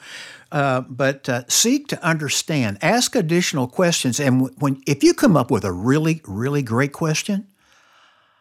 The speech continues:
I'd like to invite you to write Barbara and share that question.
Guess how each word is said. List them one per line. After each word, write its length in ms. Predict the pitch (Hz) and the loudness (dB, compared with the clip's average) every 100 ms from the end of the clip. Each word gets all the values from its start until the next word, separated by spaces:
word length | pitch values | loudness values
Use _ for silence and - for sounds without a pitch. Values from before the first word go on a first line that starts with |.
| _ - | _ 0
I'd 220 | 262 302 | 2 2
like 240 | 196 175 | 0 0
to 160 | - 127 | -4 -6
invite 480 | 107 101 131 185 104 | -4 -2 -2 -2 -4
you 140 | 101 | -8
to 80 | 87 | -6
write 280 | 113 147 113 | -4 -4 -4
Barbara 480 | 120 135 87 - _ _ _ _ _ _ - | -6 -6 -10 -18 _ _ _ _ _ _ -8
and 160 | 113 98 | -6 -2
share 320 | - 165 165 | -2 0 0
that 260 | 135 143 | -2 -4
question. 440 | - 170 165 - | -6 -6 -6 -8